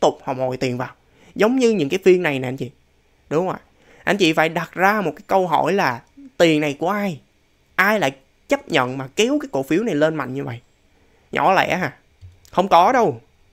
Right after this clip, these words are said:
Nhà đầu tư cá nhân là những nhà đầu tư thiếu tổ chức nhất trên thị trường. Vì chỉ muốn có lời, đúng không ạ? Mà không nghĩ cái cách để làm sao kiếm được cái cục lời đó. Cứ thấy có lời là bán,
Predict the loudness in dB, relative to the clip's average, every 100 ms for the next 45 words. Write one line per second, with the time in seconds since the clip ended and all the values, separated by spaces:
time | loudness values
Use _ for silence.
0 | _ _ _ 2 4 6 4 4 2 0
1 | 0 0 0 2 2 0 0 0 0 -2
2 | -4 -2 -2 -2 -2 -2 0 -2 -2 -4
3 | -2 -4 -2 -6 -2 -4 -2 0 0 0
4 | -6 _ _ _ -20 -20 0 4 4 2
5 | 0 0 0 0 0 -2 -6 _ -2 0
6 | 2 2 0 -4 -12 -14 -14 -16 0 2
7 | 4 2 0 -6 _ -2 0 0 0 -4
8 | 0 0 0 -4 -4 -2 -4 -6 -4 0
9 | 0 -2 -2 0 -2 -6 _ -4 0 0
10 | -2 -4 -8 0 4 4 2 -2 -8 -20
11 | _ _ 0 2 2 0 0 0 2 2
12 | 2 2 2 2 -2